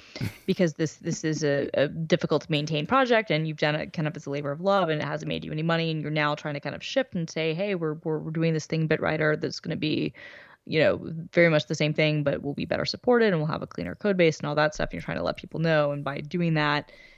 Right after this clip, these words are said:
Speaker 2: in kind of a, the way that you did it without testing, it ended up being, like, the biggest hassle ever.
Speaker 1: I do have to say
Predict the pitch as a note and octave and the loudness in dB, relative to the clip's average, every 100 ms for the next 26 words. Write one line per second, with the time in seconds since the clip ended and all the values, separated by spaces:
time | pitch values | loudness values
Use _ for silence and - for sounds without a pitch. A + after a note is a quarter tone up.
0 | _ - D3 C#3+ D3+ C3+ B2+ F#2+ - - | _ -8 -6 -4 -4 -2 -2 -2 -4 -6
1 | _ _ - F3 D3 C#3+ A2+ - - D#3 | _ _ -4 -2 2 0 0 -6 -6 -2
2 | D3+ C#3 C#3 C3 - D3+ - - - E2 | 2 4 4 2 0 -4 -4 -6 -4 -6
3 | - E2 F2+ - - D2+ D2+ D2 - - | -4 -2 -2 -4 -4 -6 -6 -6 -8 -10
4 | - - _ _ - D3+ D3+ - - - | -12 -20 _ _ -4 -2 -2 -4 -6 -8
5 | - - - - - - _ _ _ - | -8 -6 -6 -6 -8 -12 _ _ _ -4
6 | B2 A2+ C3+ D#3 D3+ C#3 - A2+ - B2+ | -2 -2 0 0 2 0 -2 -8 -2 -2
7 | F#2 D#2+ | -2 -4